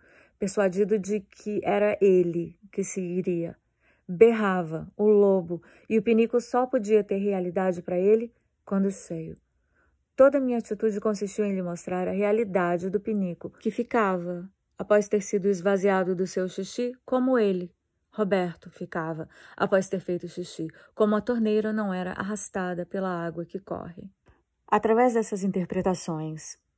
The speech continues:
e da minha permanência, Roberto introduziu progressivamente um prazo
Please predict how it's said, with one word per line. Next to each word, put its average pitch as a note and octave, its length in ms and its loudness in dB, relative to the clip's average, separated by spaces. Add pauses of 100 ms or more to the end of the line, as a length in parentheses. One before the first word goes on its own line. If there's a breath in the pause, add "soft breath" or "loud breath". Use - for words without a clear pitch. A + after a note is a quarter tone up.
(200)
e F#3+ 80 -2
da F#3 140 2
minha D#3+ 220 -4
permanência, F3 760 -2 (180)
Roberto G#3 400 2
introduziu G#3+ 520 2
progressivamente G#3 880 -2
um F#3 80 -2
prazo E3 520 -4